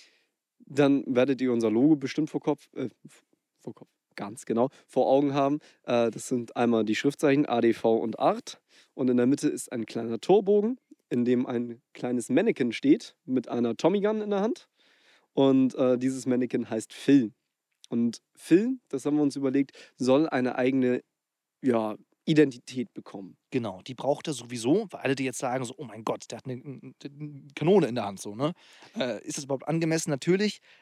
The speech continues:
Speaker 2: ist dieses Logo entstanden in der Zeit, wo wir sehr viel über unseren Film, was ja ein Action-Drama ist, das hatten wir schon erzählt, ist,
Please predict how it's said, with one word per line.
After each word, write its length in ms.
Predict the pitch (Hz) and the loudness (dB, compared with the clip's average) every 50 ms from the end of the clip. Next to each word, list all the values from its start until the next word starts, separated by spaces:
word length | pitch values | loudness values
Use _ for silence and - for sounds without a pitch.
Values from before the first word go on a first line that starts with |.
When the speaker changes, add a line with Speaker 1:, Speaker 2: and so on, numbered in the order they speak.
| _ - | _ -4
Speaker 2:
ist 200 | - 147 - - | -4 -4 -4 -4
dieses 280 | 160 143 143 139 - - | -6 -4 -4 -2 0 4
Logo 460 | 147 160 175 170 180 185 185 175 - - | 4 4 6 6 6 4 4 2 -2 -6
entstanden 600 | - 139 131 - - - 143 151 180 180 120 131 123 | -6 -6 -6 -4 -2 0 0 0 -2 -4 -6 -8 -8
in 100 | 127 139 | -4 0
der 140 | 131 123 - | 0 0 -2
Zeit, 540 | - - - 135 139 185 208 202 - - - | -2 -6 -4 -4 -4 -4 -6 -8 -12 -14 -10
wo 240 | 147 127 135 143 135 | -6 -2 -2 -2 0
wir 140 | 143 139 | -2 -2
sehr 200 | 123 123 135 165 | -2 -2 -4 -4
viel 280 | 170 - - 170 147 139 - | -4 -8 -8 -8 -8 -8 -8
über 220 | 151 143 139 131 | -8 -6 -6 -6
unseren 260 | 120 131 131 131 131 | -6 -6 -6 -6 -8
Film, 360 | 123 - - 147 170 180 156 180 - | -4 0 2 2 2 0 -2 -12 -16
was 160 | - - - | -18 -16 -16
ja 60 | 127 | -16
ein 60 | - | -18
Action-Drama 600 | - - - - - - 139 139 131 135 151 147 123 | -14 -12 -10 -8 -8 -8 -8 -6 -6 -8 -8 -8 -10
ist, 80 | - | -12
das 100 | - - | -12 -14
hatten 160 | - 104 - 123 | -16 -16 -18 -16
wir 80 | 113 | -16
schon 160 | - - 127 | -14 -12 -12
erzählt, 300 | 117 107 - 143 147 - | -12 -8 -6 -6 -6 -4
ist, 200 | 185 202 202 - | -4 -6 -6 -8